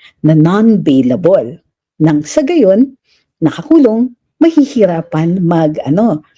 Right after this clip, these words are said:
magkampanya, lalong-lalo na pagdating ng twenty twenty-eight.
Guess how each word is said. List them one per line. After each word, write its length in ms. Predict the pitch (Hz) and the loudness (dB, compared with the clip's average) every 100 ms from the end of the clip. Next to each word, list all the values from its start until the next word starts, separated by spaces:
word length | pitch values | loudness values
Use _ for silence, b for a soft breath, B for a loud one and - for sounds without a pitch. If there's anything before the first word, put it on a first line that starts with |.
| b b b - | b b b -2
magkampanya, 1800 | 175 175 160 151 147 147 147 151 - _ 175 156 147 135 123 196 151 - | 0 2 0 0 0 -2 -2 -6 -16 _ -4 -2 -4 -4 -2 0 -2 -6
lalong-lalo 720 | 139 143 143 185 175 160 170 180 | -6 -2 0 0 0 0 0 0
na 160 | 147 | -2
pagdating 640 | - 208 202 202 165 160 165 | -2 -2 -2 -2 0 0 0
ng 160 | 185 | -2
twenty 400 | 175 135 147 143 | 0 -2 -2 -4
twenty-eight. 640 | 151 135 139 - 151 151 | -4 -4 -4 -6 -2 0